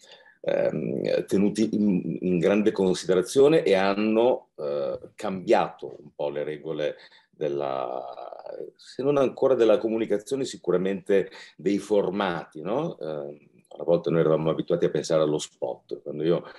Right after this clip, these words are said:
ho iniziato questo mestiere, la torta era divisa fra lo spot televisivo e la campagna stampa. Oggi raccontare uno storytelling viene declinato in, eh, in tante cose, che sono sicuramente ancora lo spot televisivo,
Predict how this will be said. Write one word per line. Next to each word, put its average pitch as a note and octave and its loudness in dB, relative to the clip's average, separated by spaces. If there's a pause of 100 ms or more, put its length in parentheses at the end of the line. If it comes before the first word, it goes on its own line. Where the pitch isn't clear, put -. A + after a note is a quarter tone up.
(380)
ho - -8
iniziato E2+ 0
questo F2+ 2
mestiere, E2+ 0
la D#2 -4
torta F2+ 0
era D#2 2
divisa D#2+ -2
fra D2 -4
lo E2 -6
spot G2+ 0
televisivo E2+ 0
e C#2 -2
la D#2 -4
campagna D2+ -10
stampa. - -14 (1120)
Oggi B2+ 4
raccontare A2 4
uno F2 -2
storytelling A2 2
viene F#2 0
declinato F#2 0
in, D#2+ -8
eh, C#2+ -4
in D2+ -16
tante F#2 0
cose, D2+ 0
che C#2+ -12
sono D#2+ -8
sicuramente E2 0
ancora C#2+ -4
lo B1+ -8
spot - -8
televisivo, E2+ 0